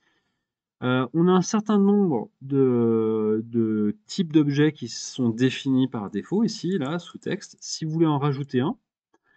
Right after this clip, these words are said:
vous pouvez cliquer sur Nouveau texte. Là, j'ai, j'ai ajouté, par exemple, je sais pas, euh, euh, tableau, euh, euh, tableau, euh,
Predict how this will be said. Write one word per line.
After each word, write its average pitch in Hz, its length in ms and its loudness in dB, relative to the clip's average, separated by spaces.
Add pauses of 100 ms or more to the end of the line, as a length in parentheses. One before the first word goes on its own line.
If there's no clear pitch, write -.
(320)
vous 147 80 -10
pouvez 165 360 0
cliquer 175 320 -2
sur 160 320 -6
Nouveau 180 380 2
texte. 147 500 -6
Là, 120 140 -2
j'ai, 127 100 -2 (300)
j'ai 95 320 -8
ajouté, 92 260 -6
par 113 160 -6
exemple, 101 320 -8
je - 60 -14
sais 87 80 -14
pas, 101 180 -10
euh, 85 480 -8 (1400)
euh, 160 480 -12 (100)
tableau, 104 580 0
euh, 82 480 -8 (880)
euh, 50 800 -18 (1000)
tableau, 95 520 -8
euh, - 20 -12